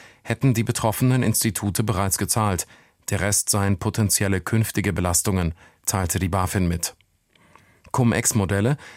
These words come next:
beruhten auf einer inzwischen geschlossenen Gesetzeslücke. Vor allem Vertretern der Ver-, der Finanzbranche hatten sich eine nur einmal gezahlte Steuer mehrfach erstatten lassen. Cum-Cum zielt darauf ab, Steuerzahlungen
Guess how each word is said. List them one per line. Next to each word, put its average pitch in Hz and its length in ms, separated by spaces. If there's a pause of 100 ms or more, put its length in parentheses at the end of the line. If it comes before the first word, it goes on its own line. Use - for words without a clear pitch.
(160)
beruhten 131 420
auf - 200
einer 117 200
inzwischen 120 460
geschlossenen 104 680
Gesetzeslücke. 98 840 (400)
Vor - 200
allem 113 160
Vertretern 113 560
der 101 160
Ver-, 104 280
der 104 180
Finanzbranche 101 760 (400)
hatten - 200
sich 127 220
eine 123 240
nur 127 320
einmal 113 340
gezahlte 101 440
Steuer 101 520
mehrfach 107 460
erstatten 101 440
lassen. 85 380 (600)
Cum-Cum 117 600
zielt 135 300
darauf 123 240
ab, 127 200
Steuerzahlungen 117 920